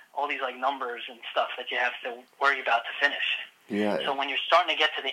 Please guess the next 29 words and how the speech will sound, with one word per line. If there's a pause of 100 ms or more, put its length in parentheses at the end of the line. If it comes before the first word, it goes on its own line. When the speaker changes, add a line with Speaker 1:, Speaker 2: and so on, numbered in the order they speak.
Speaker 1:
end
of
your
race, (600)
you
really
have
to (120)
time
out
those
last
few
laps (580)
so
you
know
you
could (120)
finish
before (120)
twelve. (420)
'Cause
Speaker 2:
Right.
Speaker 1:
they
said
if, (320)
if
you